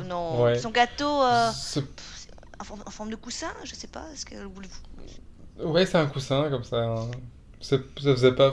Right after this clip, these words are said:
Speaker 2: ça fait pas fantasme non
Speaker 1: Non,
Speaker 2: plus,
Speaker 1: mais
Speaker 2: quoi.
Speaker 1: ils ont, ils ont pas, euh, dans Élodie, c'était marrant. Enfin, euh, bref, ils désertent. Ouais.
Speaker 2: Ouais.
Speaker 1: Bah, la... au moins, la femme était nue.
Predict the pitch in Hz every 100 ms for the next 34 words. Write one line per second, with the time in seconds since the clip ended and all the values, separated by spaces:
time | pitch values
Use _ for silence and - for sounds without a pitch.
0 | - 127 135 180 170 - 135 127 127 320
1 | 294 294 294 302 311 294 - 339 349 330
2 | 302 277 269 262 254 254 240 226 220 277
3 | 254 208 311 339 - 262 294 247 226 214
4 | - - - - - - - - - -
5 | 147 131 - 180 190 180 196 196 - -
6 | - - - - 160 131 - - - -
7 | - - - - - - 131 120 - 190
8 | 220 - - 202 - 196 233 269 262 285
9 | 262 233 190 185